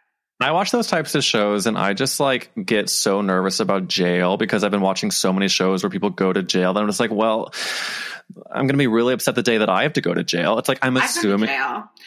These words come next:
Speaker 2: I wanna find my mugshots. Like, I wanna know if I looked good in any of them.
Speaker 1: Do you, does your gut tell you that you did?
Speaker 2: No.
Speaker 1: <laughs>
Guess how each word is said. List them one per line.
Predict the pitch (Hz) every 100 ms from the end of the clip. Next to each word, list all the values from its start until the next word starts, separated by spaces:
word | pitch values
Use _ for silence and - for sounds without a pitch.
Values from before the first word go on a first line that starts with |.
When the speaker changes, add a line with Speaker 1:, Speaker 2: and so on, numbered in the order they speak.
| - - -
Speaker 2:
I | 226 320
wanna | 381 359
find | 277 240
my | 208
mugshots. | 180 202 185 - - - -
Like, | 190
I | - 202
wanna | 233 240
know | 214 190
if | 185
I |
looked | 170 156 -
good | 175 175
in | 156
any | 110 -
of | -
them. | - - - - _ _ -
Speaker 1:
Do | 107
you, | 104 95
does | 104 92
your | 98 98
gut | 95 98 95
tell | 104 95
you |
that | 92
you | 98
did? | 92 87 113 139 _ _ _ - _ -
Speaker 2:
No. | 190 185 180 170 - - - _ _ _ _
Speaker 1:
<laughs> | 113